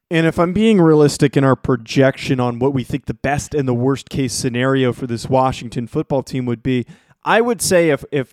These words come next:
the quarterback position becomes the liability that we believe it might be,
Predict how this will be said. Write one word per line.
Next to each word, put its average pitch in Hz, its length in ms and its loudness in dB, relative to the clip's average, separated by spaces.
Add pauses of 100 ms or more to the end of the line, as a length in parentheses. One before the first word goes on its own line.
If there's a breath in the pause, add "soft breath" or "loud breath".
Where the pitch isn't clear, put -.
(120)
the 147 160 -4
quarterback 208 560 0
position 147 500 -4
becomes 143 520 -8
the 143 100 -2
liability 131 800 0
that 123 180 -4
we 127 140 -6
believe 123 460 -4
it - 140 -6
might 123 480 -8
be, 107 260 -10